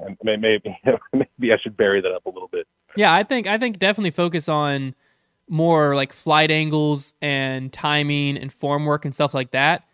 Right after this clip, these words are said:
Speaker 2: And distance will start to come. Um, and then down the road, you can start focusing on distance a bit, if that makes sense.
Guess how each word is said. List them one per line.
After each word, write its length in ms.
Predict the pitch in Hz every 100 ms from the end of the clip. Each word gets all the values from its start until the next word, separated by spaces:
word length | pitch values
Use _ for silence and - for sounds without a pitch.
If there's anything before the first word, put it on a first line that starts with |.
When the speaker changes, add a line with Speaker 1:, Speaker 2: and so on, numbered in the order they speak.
| _ _ _
Speaker 2:
And 260 | 151 143 139
distance 380 | 156 151 165 143
will 80 | 131
start 300 | - 143 143
to 80 |
come. 460 | 135 143 143 180 196 _ -
Um, 440 | 143 135 131 131 -
and 200 | 147 139
then 460 | 139 135 135 131 _ _ _ _ 156
down 300 | 160 156 151
the 100 | 139
road, 540 | 139 151 139 135 135 - _ _ _ _
you 140 | 175 143
can 80 |
start 260 | 135 147 135
focusing 360 | 143 131 - 135
on 120 | 131
distance 380 | 135 - 131 135
a 40 |
bit, 180 | 131 127
if 60 | 135
that 160 | 131
makes 220 | 117 110
sense. 360 | - - - -